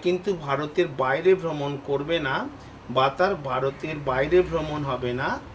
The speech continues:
বা তার অ্যাব্রড ভ্রমণ হবে না, তার অ্যাব্রড ভ্রমণ হবে না। সেই সমস্ত ভ্রমণ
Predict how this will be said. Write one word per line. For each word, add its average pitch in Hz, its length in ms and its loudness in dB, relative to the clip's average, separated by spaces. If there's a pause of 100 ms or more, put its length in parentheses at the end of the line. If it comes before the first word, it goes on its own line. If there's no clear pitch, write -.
(360)
বা 135 120 6 (140)
তার 175 140 2 (140)
অ্যাব্রড 165 400 4 (100)
ভ্রমণ 165 300 0 (120)
হবে 120 300 -6
না, - 80 -16 (380)
তার 175 220 4
অ্যাব্রড 175 440 6
ভ্রমণ 170 260 0 (100)
হবে 113 280 -8
না। - 60 -16 (580)
সেই 185 220 8 (120)
সমস্ত 202 400 -2 (160)
ভ্রমণ 156 300 0